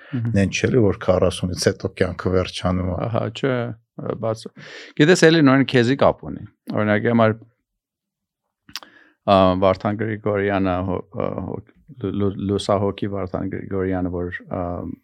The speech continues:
Speaker 1: մեկ, երկու տարի առաջ մահացավ, ինքը գրե-, իր գրքի մեջ գրել է The, The Road Home, որ ամենին առաջարկում եմ կարդան այդ գիրքը։
Speaker 2: Ես էլ միանշանակ խորտ կտամ հի-, հիասքանչ գիրքը։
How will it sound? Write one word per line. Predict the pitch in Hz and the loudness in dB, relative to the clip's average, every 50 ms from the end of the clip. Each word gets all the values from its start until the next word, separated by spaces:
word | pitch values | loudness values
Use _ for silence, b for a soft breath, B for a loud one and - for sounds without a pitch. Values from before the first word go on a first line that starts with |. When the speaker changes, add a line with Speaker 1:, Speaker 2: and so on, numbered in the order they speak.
| _ _ _ - | _ _ _ -12
Speaker 1:
մեկ, | - - 113 110 - 233 | -12 -10 -12 -12 -14 -10
երկու | - 98 90 90 - - | -8 -8 -8 -8 -10 -8
տարի | - - 90 92 90 | -6 -6 -4 -4 -6
առաջ | 95 98 92 - - | -8 -8 -10 -10 -8
մահացավ, | - - 98 - - 147 147 143 | -8 -8 -6 -6 -4 -2 0 0
ինքը | 147 - - | 0 0 0
գրե-, | - 104 101 104 104 | 0 2 2 2 2
իր | - 113 110 107 | 2 2 2 2
գրքի | 98 98 95 92 - - 117 | 0 0 -4 -4 -2 -2 -2
մեջ | 110 101 - - | -2 -2 -2 -2
գրել | - 98 98 92 | -4 -2 -2 -2
է | 92 | -4
The, | 92 98 92 90 92 90 87 90 92 _ _ _ B B B B B B B B B B B _ | -4 -2 -2 -2 -2 -4 -6 -8 -12 _ _ _ B B B B B B B B B B B _
The | - - 104 | 4 4 6
Road | 101 107 107 107 101 92 | 8 8 8 6 6 4
Home, | 82 101 98 90 85 82 82 85 - _ | 4 4 4 4 4 2 2 -2 -4 _
որ | - 101 98 95 | -2 0 2 4
ամենին | 95 95 98 98 98 92 98 98 90 87 - _ _ | 4 4 4 4 2 2 2 0 0 -2 -4 _ _
առաջարկում | _ - 95 92 87 85 - 87 82 85 - 85 85 | _ -4 -4 -4 -2 -2 -2 -2 -2 -2 -2 -2 -2
եմ | 90 90 | -4 -4
կարդան | - 95 90 90 92 - 107 92 | -6 -6 -6 -6 -4 -4 -4 -4
այդ | 90 87 | -4 -6
գիրքը։ | - - 87 90 - - 110 120 143 143 B B B | -10 -10 -10 -10 -10 -10 -8 -8 -8 -10 B B B
Speaker 2:
Ես | - - 98 95 - | 0 2 2 4 4
էլ | - 98 90 85 | 4 4 4 4
միանշանակ | 92 92 92 90 92 92 - - 98 98 98 95 - | 2 2 2 2 0 -2 -2 0 2 2 2 2 0
խորտ | - - - 95 92 - - | -4 -4 -2 -2 -2 -2 -4
կտամ | - - - - 98 98 101 95 - _ _ _ _ | -8 -8 -2 2 2 2 2 2 -2 _ _ _ _
հի-, | - - - - - - 104 104 92 95 101 | -18 -16 -14 -14 -10 -4 -2 0 0 0 -2
հիասքանչ | - - 95 92 92 95 - - - 104 95 92 | -2 -2 0 0 0 0 -2 0 2 2 2 2
գիրքը։ | - - - 90 82 - - - 90 | 0 0 -2 -2 -2 -2 -4 -4 -4